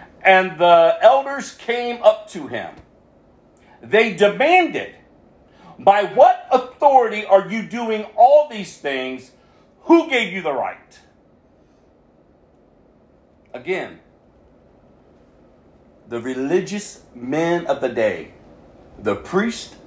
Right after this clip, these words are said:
of the day, the religious men of the hour, they were the ones who were supposed to know God. They were the ones who were supposed to remind the people who God was and is. And yet,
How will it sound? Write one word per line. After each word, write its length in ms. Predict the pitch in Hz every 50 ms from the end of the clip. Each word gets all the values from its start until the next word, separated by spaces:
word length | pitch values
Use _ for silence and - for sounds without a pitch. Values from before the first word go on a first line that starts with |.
| -
of 180 | - - - -
the 80 | 190
day, 380 | 180 - 143 123 101 90 - - - - - - - - - - - - - - - - -
the 160 | 117 120 113
religious 640 | 107 113 127 123 127 156 202 214 233 233 - -
men 220 | 190 196 202 196 196
of 180 | - 165 165 156
the 160 | 165 160 -
hour, 520 | 147 139 135 131 123 101 87 85 - - - - - - -
they 220 | 113 123 175 214 -
were 180 | 262 262 254
the 100 | 233 220
ones 360 | 202 196 196 196 196 190 -
who 80 | - 185
were 80 | 170 165
supposed 420 | - - - 165 151 151 - -
to 100 | - 147
know 260 | 147 226 277 269 220
God. 380 | - - 107 95 - - - - - - _ - - - - _ _ - _ _ _ _ _ _ _ - - - _ _ _ _ _
They 160 | - 165 233
were 200 | 262 254 247 233
the 100 | 208 214
ones 380 | 196 190 196 196 196 190 185 -
who 80 | 185
were 140 | 175 175 156
supposed 380 | - - 196 202 202 196 - -
to 60 | 180
remind 720 | 160 151 151 147 147 175 196 208 196 202 196 190 175 175 - - _
the 200 | - - 151 147
people 720 | 151 - - 285 311 320 - 175 160 147 - - - - _ _
who 180 | - 190 196 180
God 380 | 202 202 208 196 196 190 -
was 540 | 202 262 330 349 - 339 - - - - - - _ _ _ _ _
and 140 | 185 190 202
is. 580 | 254 311 339 349 339 285 208 147 127 - - - _ _ _ _ _ _ _ _ _ _ _ _ _ _ _ _ _ _ _ _ _ _ _ _ _ _ _ _ _ _ _ _ _ _ -
And 240 | 180 185 185 185 180
yet, 420 | 208 240 311 330 - - - -